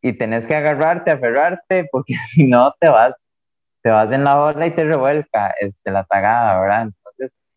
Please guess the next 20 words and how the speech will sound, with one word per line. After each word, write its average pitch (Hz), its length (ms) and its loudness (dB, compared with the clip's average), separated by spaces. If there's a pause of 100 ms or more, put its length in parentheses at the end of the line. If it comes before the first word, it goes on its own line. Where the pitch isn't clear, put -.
(520)
eh, 98 680 -4 (280)
es, 107 260 -4
es, 107 340 -2
es 107 180 -2
eso, 120 300 0
es 95 140 -4 (180)
adaptarnos, 123 720 -2
creo 113 160 -2
que 131 60 2
es 131 60 -2
lo 131 160 -2
que 101 140 -4
nos 101 260 -8
ha 101 160 0
tocado 131 460 0
a 120 140 -4
todos 131 440 0
y 98 80 -2
a 92 100 -4
todas. 127 320 0